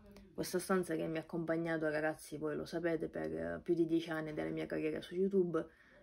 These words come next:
eh, e che per me è stato davvero molto importante. E sono ancora più contenta che tutto ciò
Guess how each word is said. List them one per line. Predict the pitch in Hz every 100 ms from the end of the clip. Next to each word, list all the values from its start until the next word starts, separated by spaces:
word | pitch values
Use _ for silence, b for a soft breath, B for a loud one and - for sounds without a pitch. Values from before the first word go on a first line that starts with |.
| b
eh, | - 160 151 160 160
e | 185
che | -
per | 170
me | 165 160
è |
stato | - 151
davvero | 151 156 160 147
molto | 151 -
importante. | 156 151 156 - 165 175 - -
E | - 165 165
sono | 160 175
ancora | 175 180 165
più | 170
contenta | 170 185 175 175 175 170
che | 160
tutto | 160 165 185
ciò | 175 170 160